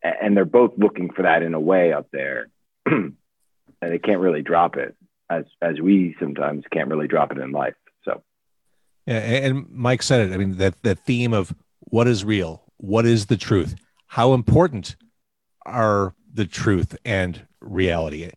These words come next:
Speaker 2: That, that swirls around from the, the very beginning. The question of real names. What,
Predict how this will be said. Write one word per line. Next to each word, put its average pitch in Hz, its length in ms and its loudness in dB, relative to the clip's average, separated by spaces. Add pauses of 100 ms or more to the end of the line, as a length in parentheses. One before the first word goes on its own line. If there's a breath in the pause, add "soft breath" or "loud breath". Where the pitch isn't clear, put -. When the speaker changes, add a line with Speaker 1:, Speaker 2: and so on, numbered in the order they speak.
(300 soft breath)
Speaker 2:
That, 110 140 0
that 120 200 2
swirls 131 420 2
around 113 260 0
from 120 240 0
the, 113 80 -2
the 101 480 -8
very 113 360 2
beginning. 110 420 -2
The 85 80 -6
question 113 380 -2
of 104 180 -4 (480 soft breath)
real 117 320 0
names. 113 540 0
What, 101 220 -6